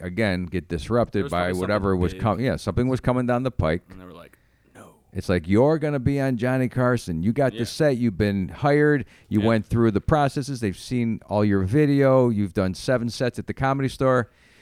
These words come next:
Speaker 1: Oh, by the way, the day that you're gonna do it, Johnny retires the day before."
Speaker 2: Yeah, exactly.
Speaker 1: What?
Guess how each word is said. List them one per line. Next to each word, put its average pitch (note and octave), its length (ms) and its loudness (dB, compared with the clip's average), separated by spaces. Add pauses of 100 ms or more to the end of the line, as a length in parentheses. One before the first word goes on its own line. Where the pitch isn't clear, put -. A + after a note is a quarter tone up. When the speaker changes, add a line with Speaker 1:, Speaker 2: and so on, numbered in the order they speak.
(180)
Speaker 1:
Oh, B2 100 0
by G#2+ 120 4
the A2 80 2
way, G#2 280 0 (400)
the G2 80 -4
day A2 220 4
that A2 80 2
you're G#2+ 140 4
gonna A2 140 2
do A#2 200 2
it, B2 220 -2
Johnny G#2 260 -2
retires F#2+ 380 0
the F2 80 -4
day D#2+ 100 -2
before." C#2+ 460 -6
Speaker 2:
Yeah, A2+ 140 -12
exactly. F#2+ 360 -20 (320)
Speaker 1:
What? D3 540 2